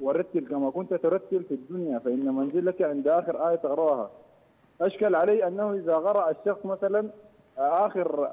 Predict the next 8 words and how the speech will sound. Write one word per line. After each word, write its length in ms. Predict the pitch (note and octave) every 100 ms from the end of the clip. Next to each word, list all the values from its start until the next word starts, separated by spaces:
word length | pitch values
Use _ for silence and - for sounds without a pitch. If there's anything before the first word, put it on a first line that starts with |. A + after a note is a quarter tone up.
| B2
يعني 380 | A#2+ B2+ E3+ G3
آخر 300 | F3+ E3 F#3+
آية 140 | G3
كانت، 320 | F#3+ F#3+ G3 - D3
آه، 600 | C3 B2 A#2+ A2 G#2+ G#2+ - _ _ _ _
في، 260 | C3+ C#3 C3
في 200 | C3+ C3+
وعيد، 340 | C3+ C3+ F3